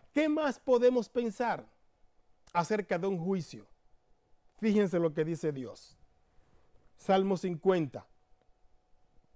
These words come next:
Salmos, ah, cincuenta, tres al cinco.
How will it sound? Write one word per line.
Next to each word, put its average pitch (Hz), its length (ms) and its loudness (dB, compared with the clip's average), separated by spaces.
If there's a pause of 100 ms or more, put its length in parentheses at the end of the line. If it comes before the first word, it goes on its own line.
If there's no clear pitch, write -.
(320)
Salmos, 240 600 2 (920)
ah, 165 260 0
cincuenta, 208 1040 0
tres 240 380 2
al 208 220 -2
cinco. 240 640 -2